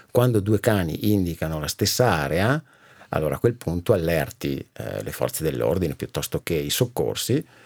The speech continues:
e, eh, si dice: "Qua c'è qualcosa, noi non sappiamo cosa,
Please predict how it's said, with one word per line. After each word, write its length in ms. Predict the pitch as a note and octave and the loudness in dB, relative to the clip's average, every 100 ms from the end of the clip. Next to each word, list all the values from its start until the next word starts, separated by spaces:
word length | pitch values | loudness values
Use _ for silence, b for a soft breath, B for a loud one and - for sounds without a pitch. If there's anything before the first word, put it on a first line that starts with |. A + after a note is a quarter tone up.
| b b | b b
e, 360 | - D2+ G2+ A#2 | -6 0 0 0
eh, 920 | - D2 C2 A1 G1+ G#1+ G1+ - G1+ - | -2 -2 0 -2 -4 -6 -6 -8 -10 -8
si 140 | - | -4
dice: 160 | D#2 - | -4 0
"Qua 280 | - G#2 - | 2 2 0
c'è 180 | - F2+ | -4 -2
qualcosa, 580 | F2 - D2 - C2 - - | -2 0 -2 -2 -10 -10 -6
noi 140 | D#2+ | -4
non 120 | C2 | -4
sappiamo 340 | - - G2 C3 | -4 0 2 2
cosa, 420 | B2+ - - | 0 -2 -4